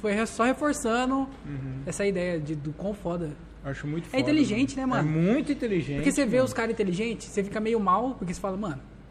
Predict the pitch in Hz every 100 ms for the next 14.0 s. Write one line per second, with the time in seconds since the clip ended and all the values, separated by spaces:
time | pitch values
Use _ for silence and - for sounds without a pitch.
0 | - 165 185 196 214 175 247 190 143 -
1 | - - - - 123 107 - - - -
2 | - 202 226 233 240 - - 240 185 240
3 | 190 190 196 185 220 190 139 - 185 160
4 | 165 147 - 185 180 151 165 160 139 -
5 | 170 175 196 190 156 240 269 226 165 175
6 | 160 175 202 220 214 202 226 151 175 170
7 | 226 233 233 - 220 226 254 226 131 101
8 | 147 175 220 226 - 127 - - - 170
9 | 170 - 214 214 196 180 175 214 208 185
10 | 170 - 180 180 165 - - 151 - 170
11 | 165 - 190 190 - 180 165 151 139 123
12 | 120 147 131 - 147 143 135 131 127 139
13 | 175 175 170 170 170 170 170 170 160